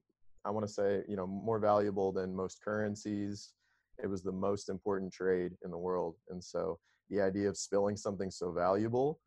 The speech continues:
it was considered something bad, a waste. And so as a way to sort of clear up that bad luck, they took a little bit of it, just a little bit of it, since it was valuable,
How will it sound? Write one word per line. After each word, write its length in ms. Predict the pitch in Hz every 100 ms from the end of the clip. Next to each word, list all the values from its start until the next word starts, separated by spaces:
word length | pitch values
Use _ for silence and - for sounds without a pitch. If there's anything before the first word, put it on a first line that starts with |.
| - - -
it 40 | 101
was 180 | 101 -
considered 520 | 101 - 101 98 95
something 360 | 98 90 92
bad, 680 | 85 90 98 98 95 92 95 - _ - -
a 80 | 87
waste. 640 | 90 95 95 - - - _ _ _ _ _ _
And 140 | 95 92
so 420 | - 92 92 90 -
as 100 | 90
a 80 | 92
way 160 | 98 98 -
to 160 | 90
sort 280 | - 92 90
of 140 | 87
clear 300 | - 98 92
up 160 | 92 -
that 180 | 87 87
bad 220 | 90 87
luck, 280 | 87 95 117 _ _ _ _ _ _ _
they 100 | 90
took 220 | 92 98 92
a 40 |
little 280 | 90 101 101
bit 180 | 110 120
of 140 | 135
it, 160 | 151 101
just 280 | 123 - 131
a 40 |
little 260 | 139 156 123
bit 220 | 123 127
of 80 | 131
it, 160 | 135
since 240 | - 104 107
it 80 |
was 140 | 98 98
valuable, 600 | 101 101 101 92 104